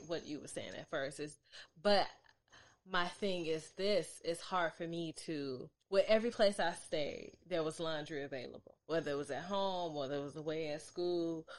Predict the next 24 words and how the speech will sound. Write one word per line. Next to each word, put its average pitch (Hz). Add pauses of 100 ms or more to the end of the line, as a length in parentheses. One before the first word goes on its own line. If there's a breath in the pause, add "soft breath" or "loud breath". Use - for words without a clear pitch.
(140 loud breath)
whether 147
it 147
was 147
in 127
L 143
A. 107 (180)
The 156
laundry 160
was 139
always 147 (440)
there 160
in 139
the 135
building 262 (480 soft breath)
or 165 (120)
in 170
the 165
unit, 156 (180)
you 175
know? 160 (420 soft breath)
So 170
it's 160
just -
like, 147